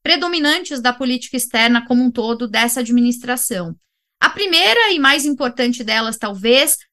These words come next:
foi, aliás, resumida pelo presidente Lula, mais uma vez, de novo, como ele tem feito sempre, por meio de uma frase que ele usou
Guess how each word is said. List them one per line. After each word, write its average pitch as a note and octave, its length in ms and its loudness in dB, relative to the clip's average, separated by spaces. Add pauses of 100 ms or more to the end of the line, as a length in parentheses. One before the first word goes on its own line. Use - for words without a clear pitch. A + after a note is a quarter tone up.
(160)
foi, C#4+ 220 4
aliás, C4 400 4
resumida C4+ 580 -2
pelo B3 240 -4
presidente A#3 540 -4
Lula, A#3+ 300 2
mais B3+ 400 4
uma B3+ 160 0
vez, A#3 260 -2
de B3 100 -6
novo, C4 560 2
como A#3 200 -6
ele A3+ 80 -10
tem A#3+ 160 -4
feito B3 320 -4
sempre, B3+ 540 0
por C#4 140 -6
meio C4 240 -2
de A#3+ 60 -6
uma D4 140 -2
frase A3 640 0 (320)
que C4+ 80 0
ele C#4 120 2
usou C4 460 2